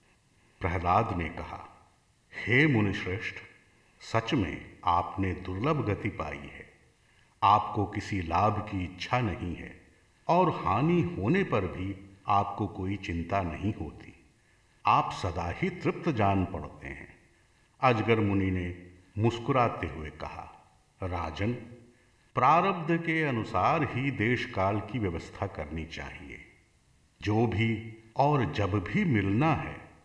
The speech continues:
वह तो मिलेगा ही। फिर उसके बारे में विचार कर दुखी होना उचित नहीं।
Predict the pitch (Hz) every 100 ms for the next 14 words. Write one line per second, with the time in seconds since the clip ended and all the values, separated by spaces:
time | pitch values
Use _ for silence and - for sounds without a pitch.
0 | - 101 87 - 175 101 85 87 92 135
1 | - - - - _ _ _ _ - 247
2 | 214 175 - 208 156 85 85 131 175 165
3 | 101 90 87 92 156 156 117 151 160 -
4 | - - - - - 214 156 90 87 107
5 | - 85 - 175 170 120 -